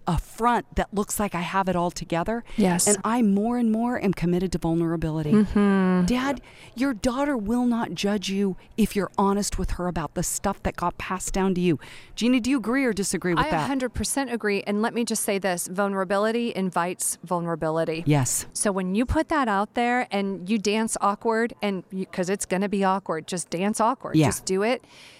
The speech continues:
Speaker 2: That is gonna allow your daughter to feel like, "Okay, this isn't gonna be fluffy or flowery or great, but, you know, I'm just gonna put it out there 'cause Dad's making this seem like,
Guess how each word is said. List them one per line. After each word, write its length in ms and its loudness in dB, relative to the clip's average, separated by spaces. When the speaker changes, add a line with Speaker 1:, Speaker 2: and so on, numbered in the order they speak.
Speaker 2:
That 400 0
is 120 -4
gonna 240 -4
allow 360 0
your 200 -6
daughter 460 0
to 80 2
feel 220 0
like, 240 0
"Okay, 580 0
this 220 0
isn't 180 0
gonna 160 0
be 100 2
fluffy 360 2
or 60 0
flowery 520 2
or 80 0
great, 340 0
but, 260 0
you 120 0
know, 280 0
I'm 120 0
just 160 -2
gonna 160 0
put 160 0
it 80 0
out 180 2
there 180 2
'cause 200 0
Dad's 420 -2
making 320 0
this 140 2
seem 240 0
like, 240 0